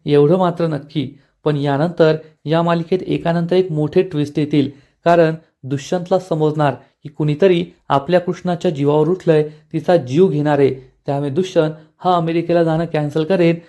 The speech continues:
आणि कृष्णाबरोबरच भारतात राहील आणि हे सगळं कुणी केलंय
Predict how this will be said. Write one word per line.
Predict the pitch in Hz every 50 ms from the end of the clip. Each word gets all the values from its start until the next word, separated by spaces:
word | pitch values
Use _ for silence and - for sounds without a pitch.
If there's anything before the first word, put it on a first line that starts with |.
| _ _ _
आणि | - 165 160 160 170 170 - - _ _
कृष्णाबरोबरच | - 170 170 - - 180 175 165 170 165 165 160 175 180 208 208 165
भारतात | 147 139 139 139 - 151 143 -
राहील | 151 143 135 147 139 127 - _ _ _ _ _
आणि | 147 156
हे | 165 170
सगळं | 165 - 170 156 170 180 175
कुणी | 175 - 165 156 165 190
केलंय | 185 - 175 170 175 165